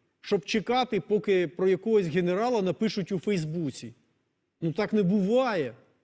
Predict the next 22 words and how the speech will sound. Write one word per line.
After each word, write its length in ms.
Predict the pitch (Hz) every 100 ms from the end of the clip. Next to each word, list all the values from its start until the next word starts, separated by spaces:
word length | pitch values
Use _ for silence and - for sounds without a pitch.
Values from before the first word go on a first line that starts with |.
| _ _ _ -
Треба 440 | 202 226 220 180 - _ _ -
ввести 540 | 135 220 254 - 190
адекватні 600 | 180 175 208 226 220 170
критерії 520 | 180 190 226 202 165
оцінки 400 | 151 - 202 185
результатів 600 | 165 147 156 190 170 156
бойових 400 | 127 151 147 139
дій, 340 | 107 127 127 160 _ _ -
знищення 540 | 117 185 240 240 208
противника 720 | 175 190 - 165 151 156 156 160
на 180 | 170
відео, 460 | 170 165 147 156 151 _ _ _
свої 520 | - 170 226 214 196
втрати, 640 | 180 - 185 175 151 160 151 _ _ -
аналіз 440 | 170 214 247 220
втрат 460 | - - 226 220 -
позицій, 640 | 185 160 160 139 170 170 _ _ _
і 80 | 175
тоді 240 | 160 143
ухвалювати 640 | 226 233 180 202 262 240 208
адекватні 540 | 165 156 180 208 240
рішення. 440 | 233 240 - 120